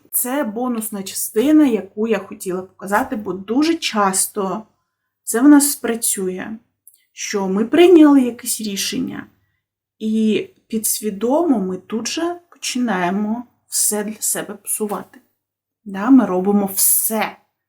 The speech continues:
щоб, е, цієї мети, яку ми собі поставили, ми не досягли. І це самосаботаж.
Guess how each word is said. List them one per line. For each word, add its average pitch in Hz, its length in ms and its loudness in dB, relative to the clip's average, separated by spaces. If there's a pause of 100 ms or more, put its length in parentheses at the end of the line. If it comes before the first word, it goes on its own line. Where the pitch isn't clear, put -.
(460)
щоб, - 560 -6
е, 196 500 -6 (120)
цієї 220 420 2
мети, 196 640 -4
яку 214 240 -6
ми 202 100 -4
собі 196 220 -8
поставили, 180 520 -6
ми 202 180 0
не 214 160 2
досягли. 190 580 -8 (540)
І 208 120 -4
це 262 580 -4
самосаботаж. - 920 -10